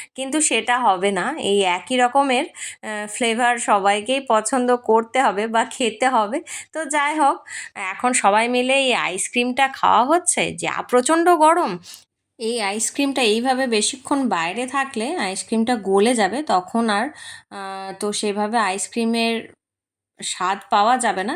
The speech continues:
তো এখন সবাইকে এই আইসক্রিমগুলো পরিবেশন করে দেওয়া হচ্ছে। আর এখন চলে এলাম একেবারে বিকালবেলায়। দুপুরের খাওয়া দাওয়া হয়ে গেছে, আর কি রান্না বান্না হয়েছে সেগুলো তো শেয়ার করেছি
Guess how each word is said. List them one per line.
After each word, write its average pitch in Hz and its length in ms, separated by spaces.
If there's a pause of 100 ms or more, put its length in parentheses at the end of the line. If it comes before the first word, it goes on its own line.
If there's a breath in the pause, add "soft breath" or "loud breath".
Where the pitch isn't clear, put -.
তো - 80
এখন 175 260
সবাইকে 220 500
এই 220 160
আইসক্রিমগুলো 208 680
পরিবেশন 175 580
করে 165 260
দেওয়া 160 280
হচ্ছে। - 340 (640 soft breath)
আর 190 160 (120)
এখন 294 380
চলে 220 340
এলাম 233 300
একেবারে 220 580
বিকালবেলায়। 190 720 (220)
দুপুরের 190 720
খাওয়া 160 380
দাওয়া 190 420
হয়ে 190 280
গেছে, 190 320 (500 loud breath)
আর 165 300 (140)
কি 226 180
রান্না 180 320
বান্না 220 260
হয়েছে 226 320
সেগুলো 175 420
তো 202 140
শেয়ার 185 360
করেছি 226 420